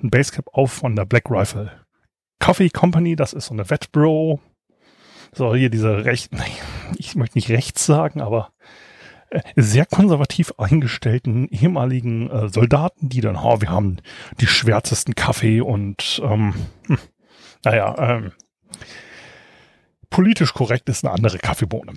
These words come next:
Sagen wir es mal so. Mm, importieren das natürlich, ist auch kein amerikanisches Produkt, ne? So von wegen, "Oh, Made in America." Nee, nee, nee, wird auch einfach alles importiert, wird dann nur noch mal ein rassistisches Label draufgehauen.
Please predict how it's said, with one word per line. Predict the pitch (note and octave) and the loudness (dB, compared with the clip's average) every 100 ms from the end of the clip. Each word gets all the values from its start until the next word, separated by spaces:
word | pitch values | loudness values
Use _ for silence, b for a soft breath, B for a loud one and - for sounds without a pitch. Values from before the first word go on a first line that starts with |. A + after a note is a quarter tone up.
| - | -6
Sagen | - G#2+ | 0 2
wir | E3 | 2
es | A2+ | 2
mal | |
so. | G#2 - - - | -2 -4 -12 -2
Mm, | D#3+ E3 E3+ E3+ _ _ _ _ _ _ _ _ _ | 0 0 -2 -6 _ _ _ _ _ _ _ _ _
importieren | - C3+ - D3+ | 2 2 4 4
das | C#3 - | 4 2
natürlich, | G#2 G#2+ | 0 0
ist | A#2 | 0
auch | A2 | 0
kein | - A#2+ | 0 0
amerikanisches | F#2+ - A2 G2 | -2 0 2 2
Produkt, | - - G#2+ F#2+ | -2 -2 -2 -2
ne? | F#2 | -6
So | F#2 | -4
von | - G2+ | -2 0
wegen, | G2+ | 2
"Oh, | G#2 | 2
Made | G2 A2 - | 4 2 0
in | |
America." | G2 A2+ A#2+ A2+ | 0 0 0 2
Nee, | A#2+ A#2+ | 2 4
nee, | A2+ | 2
nee, | A2 G2+ | 2 0
wird | B2 | -2
auch | F2+ | -4
einfach | - F#2+ - | -6 -8 -4
alles | - G#2 | -2 0
importiert, | D3+ G#3 - D4+ - | 0 0 2 0 0
wird | F#3 D3 F3 | -2 2 2
dann | D#3 C#3+ | 2 0
nur | C#3+ | 0
noch | A#2+ | 0
mal | B2 | 0
ein | A#2+ | 2
rassistisches | A2+ - - C#3 F3+ | 2 2 0 2 2
Label | C3 F#2+ G2+ | 2 2 0
draufgehauen. | G2+ B2 - F#2 - | -2 -8 -10 -8 -8